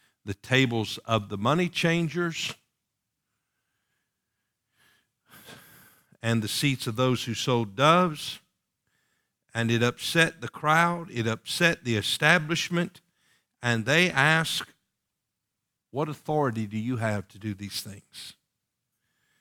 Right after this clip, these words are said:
Verse twenty-eight, "Not only what authority dost thou, doest thou these things, who gave thee this authority to do these things?"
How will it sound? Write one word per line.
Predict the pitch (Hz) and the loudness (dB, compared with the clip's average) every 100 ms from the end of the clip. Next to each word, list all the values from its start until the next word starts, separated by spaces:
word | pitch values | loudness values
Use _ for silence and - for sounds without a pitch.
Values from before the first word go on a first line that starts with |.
| _ _ _ _ _ _ | _ _ _ _ _ _
Verse | 131 135 | 0 0
twenty-eight, | - 156 143 160 185 196 - | 0 0 4 4 4 2 0
"Not | 139 | 2
only | 151 156 139 | 4 4 2
what | 117 135 151 - _ | 2 0 0 -2 _
authority | 123 - 147 190 214 123 117 | -12 -10 -2 4 6 4 2
dost | 120 117 - | 0 -2 0
thou, | 123 117 98 - _ _ | 2 2 0 -6 _ _
doest | 117 135 - | 0 0 2
thou | 127 113 | 2 2
these | 117 - | 0 -4
things, | 123 120 127 - - - _ | -2 0 -2 -4 -12 -20 _
who | - 156 | -8 -2
gave | 127 185 233 | 4 4 4
thee | 151 | 2
this | 131 123 123 | 0 -2 -4
authority | - 123 113 101 98 | -4 -4 -4 -6 -10
to | 98 | -10
do | 107 | -8
these | 101 101 - | -6 -8 -8
things?" | 107 98 110 127 - | -8 -8 -10 -12 -16